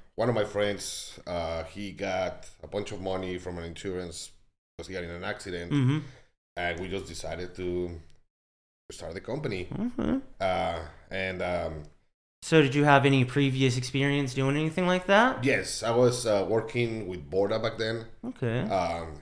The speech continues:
Speaker 1: and I had, like, thrown a couple shows already by myself.
Speaker 2: Mm-hmm.
Speaker 1: So I just,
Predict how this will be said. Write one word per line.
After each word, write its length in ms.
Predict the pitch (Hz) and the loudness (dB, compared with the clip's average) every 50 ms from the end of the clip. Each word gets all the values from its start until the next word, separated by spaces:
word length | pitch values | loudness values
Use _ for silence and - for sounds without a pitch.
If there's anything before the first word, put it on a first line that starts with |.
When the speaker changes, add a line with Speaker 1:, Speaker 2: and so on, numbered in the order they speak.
| - - - | -16 -16 -10
Speaker 1:
and 100 | 90 101 | -4 -4
I 40 | 107 | -4
had, 140 | 104 107 104 | -2 -2 -2
like, 140 | 98 92 - | -4 -4 -4
thrown 180 | - 98 95 | -4 -4 -2
a 40 | 92 | -2
couple 220 | - 101 90 95 87 | -4 -4 -4 -4 -6
shows 340 | - - 92 95 98 92 98 | -4 -2 -2 -2 0 -2 -2
already 220 | 92 92 92 92 | -2 0 0 0
by 100 | 90 92 | 0 -2
myself. 480 | 90 90 87 90 - 165 156 151 151 151 | -2 -4 -4 0 0 2 2 4 2 0
Speaker 2:
Mm-hmm. 140 | 156 156 - - - - - _ _ _ _ _ - | -2 -4 -8 -14 -20 -20 -20 _ _ _ _ _ -12
Speaker 1:
So 680 | - - 107 101 98 98 90 85 85 78 76 73 - - _ _ _ _ _ - | -6 0 2 4 4 4 2 0 -4 -6 -8 -10 -12 -18 _ _ _ _ _ -6
I 100 | 98 104 | -6 -4
just, 260 | 95 98 92 - - | -4 -6 -6 -8 -10